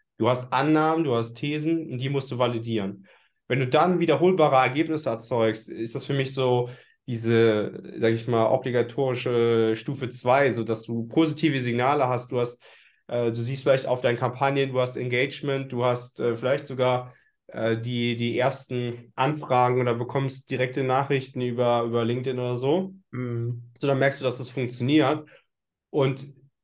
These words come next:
Speaker 1: dann kommt so die Stufe drei, wo du, wo du merkst, okay, wenn wir jetzt, äh, tausend Euro, ähm, ausgeben in LinkedIn Ads und immer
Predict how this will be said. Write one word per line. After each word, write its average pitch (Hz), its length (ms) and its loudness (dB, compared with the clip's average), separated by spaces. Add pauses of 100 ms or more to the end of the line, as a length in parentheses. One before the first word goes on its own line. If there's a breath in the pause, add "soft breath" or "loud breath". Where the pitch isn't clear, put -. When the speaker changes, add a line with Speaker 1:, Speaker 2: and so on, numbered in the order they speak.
Speaker 1:
dann 165 380 4
kommt 165 180 4
so 151 80 2
die 135 160 0
Stufe 135 320 -2
drei, 139 340 2
wo 135 80 -2
du, 123 420 0
wo 131 140 -10
du 131 100 -4
merkst, 131 340 0
okay, 139 500 -2
wenn 135 260 0
wir 135 260 2
jetzt, 127 520 -2 (580)
äh, 117 260 0
tausend 170 320 6
Euro, 135 280 6 (300)
ähm, 127 540 0
ausgeben 139 880 0
in 123 160 -6
LinkedIn 110 360 -2
Ads 143 280 -4
und 123 180 -2
immer 147 500 2